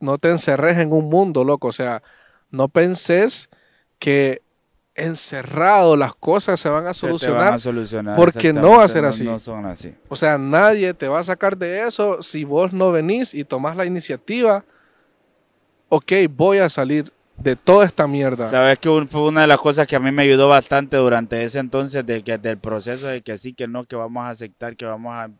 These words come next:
Speaker 2: creer que no es ansiedad, que es otra cosa, que... Porque llega ese punto donde uno no cree que es ansiedad y que son otras enfermedades y todo
Speaker 1: Mm.
Speaker 2: eso. ¿Sabes lo que me ayudó a mí a entender?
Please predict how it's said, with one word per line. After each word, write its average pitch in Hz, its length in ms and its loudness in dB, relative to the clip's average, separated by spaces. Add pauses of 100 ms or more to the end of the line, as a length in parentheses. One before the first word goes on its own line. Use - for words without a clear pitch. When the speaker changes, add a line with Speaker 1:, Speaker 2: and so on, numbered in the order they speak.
(100)
Speaker 2:
creer 113 300 -10
que 120 120 -12
no 117 140 -12
es 117 60 -12
ansiedad, 117 440 -10
que 110 80 -14
es 110 60 -10
otra 110 200 -14
cosa, 117 300 -16
que... 98 120 -20 (540)
Porque 120 240 -12
llega 123 160 -4
ese 127 140 -6
punto 143 300 -14
donde 113 180 -12
uno 117 120 -14 (160)
no 120 40 -20
cree 127 240 -12
que 123 100 -16
es 123 60 -10
ansiedad 123 380 -12
y 131 100 -14
que 113 140 -16
son 120 320 -14
otras 123 200 -12
enfermedades 113 520 -12
y - 20 -16
todo - 200 -8
Speaker 1:
Mm. 127 100 -4
Speaker 2:
eso. 113 240 -8 (760)
¿Sabes 131 240 0
lo 147 120 -4
que 160 100 -6
me 147 120 -6
ayudó 143 220 0
a 139 60 -2
mí 147 180 -8
a 147 40 -6
entender? 135 720 -8